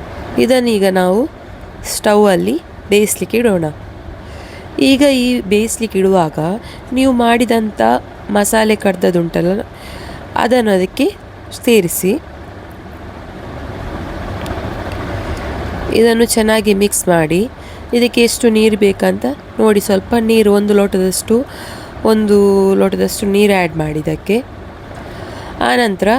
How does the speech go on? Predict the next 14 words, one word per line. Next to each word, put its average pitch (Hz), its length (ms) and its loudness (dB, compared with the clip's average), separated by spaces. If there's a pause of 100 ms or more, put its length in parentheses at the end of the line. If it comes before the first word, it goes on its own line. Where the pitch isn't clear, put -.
(320)
ಚೆನ್ನಾಗಿ 220 580 0 (300)
ಎಲ್ಲ 202 200 2 (340)
ಸ್-, - 400 -10 (1400)
ಸೇರಿಸಿ 208 560 4
ಮಿಕ್ಸ್ 208 300 0
ಮಾಡಿ. 180 380 2 (1600)
ಇದಕ್ಕೆ 233 640 2 (200)
ನೀವು 220 500 2
ಒಂದು 208 280 2
ಹುಳಿ 233 300 4
ನೀರು 247 220 4
ರೆಡಿ 196 240 4
ಮಾಡಿ 190 220 2
ಇಡಬೇಕು. 180 640 0